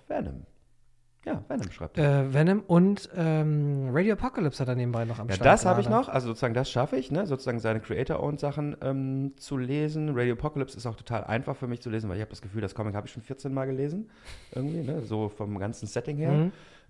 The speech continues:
Speaker 1: Ähm, aber diese anderen Sachen schaffe ich nicht, ne? Die lese ich dann irgendwie nicht mehr. Und das ist natürlich schade, weil das natürlich auch gerade für ihn das ist, wo er, also wo man natürlich hin will, weißt du?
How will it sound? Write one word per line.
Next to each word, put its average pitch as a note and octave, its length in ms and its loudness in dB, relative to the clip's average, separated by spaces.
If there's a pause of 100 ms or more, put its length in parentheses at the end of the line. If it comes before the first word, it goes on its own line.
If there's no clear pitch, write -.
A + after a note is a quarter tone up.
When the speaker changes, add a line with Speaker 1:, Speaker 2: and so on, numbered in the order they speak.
Speaker 1:
Ähm, A2 540 -4 (1040)
aber F#2+ 120 0
diese G#2 160 2
anderen B2+ 200 4
Sachen E2 180 -4
schaffe C#2+ 200 -10
ich C2+ 60 -14
nicht, B1 280 -14
ne? C#3 160 -6 (300)
Die F#2 80 -8
lese E2+ 200 -6
ich D2 80 -10
dann C2 140 -10
irgendwie C2+ 220 -12
nicht C#2+ 100 -10
mehr. D#2 60 -6
Und D2+ 40 -4
das D#2+ 100 -6
ist - 20 -4
natürlich G2 260 -6
schade, F#2 300 -2
weil D2 80 -2
das D2 160 -6
natürlich F2 260 -12
auch F2 100 -14
gerade G2 240 -4
für G2+ 140 -10
ihn G2 460 -6 (260)
das E2+ 320 -8
ist, E2 240 -12
wo E2 160 -6
er, D#2+ 400 -10
also C2+ 240 -14
wo C#2 60 -12
man C#2 100 -6
natürlich C#2+ 240 -8
hin A#2 140 2
will, E2 260 -2
weißt - 180 -8
du? E3 80 -6